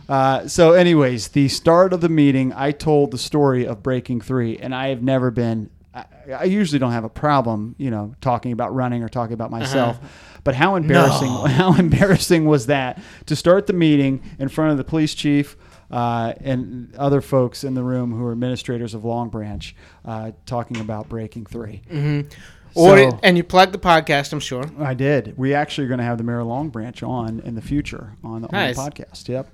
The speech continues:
Speaker 1: So, uh, anyways, so it ended up going well. We f-, we figured out an end around, and I wanna thank you guys for helping make, make Breaking Three happen, uh, because I think that
Speaker 2: 'Cause it
Speaker 1: helped
Speaker 2: helped break the ice.
Speaker 1: the, the, the conversation go forward.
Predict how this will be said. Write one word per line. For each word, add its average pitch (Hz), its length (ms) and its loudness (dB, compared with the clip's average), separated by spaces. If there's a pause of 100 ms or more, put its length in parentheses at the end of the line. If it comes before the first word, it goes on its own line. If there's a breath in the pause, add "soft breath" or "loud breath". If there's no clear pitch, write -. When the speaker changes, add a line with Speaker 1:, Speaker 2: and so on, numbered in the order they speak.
Speaker 1:
So, 123 380 -2
uh, 117 280 0 (440 loud breath)
anyways, 156 480 8
so 160 400 8
it 156 180 4
ended 165 280 8
up 147 220 4
going 143 300 2
well. 120 260 2
We 123 120 -2
f-, - 200 -14
we 131 140 -4
figured 127 320 -4
out 120 160 -4
an 113 100 -8
end 113 160 -8
around, 107 420 -8
and 113 100 -10
I 131 140 -4
wanna 127 260 -2
thank 131 280 -8
you 165 140 -4
guys 113 380 -8
for 123 100 -14
helping 117 300 -10
make, 117 180 -10 (260)
make 117 460 -8
Breaking 120 320 -4
Three 143 300 -4
happen, 107 580 -10
uh, 113 160 -10
because 113 300 -10
I 131 100 -6
think 120 300 -12
that 117 220 -10
Speaker 2:
'Cause 110 80 -12
it 113 80 -4
Speaker 1:
helped 147 100 -4
Speaker 2:
helped 151 180 -2
break 151 200 0
the 147 100 -2
ice. 175 260 -2
Speaker 1:
the, 139 160 -10 (160)
the, 120 240 -8
the 117 140 -8
conversation 113 720 -8
go 107 140 -8
forward. 95 440 -8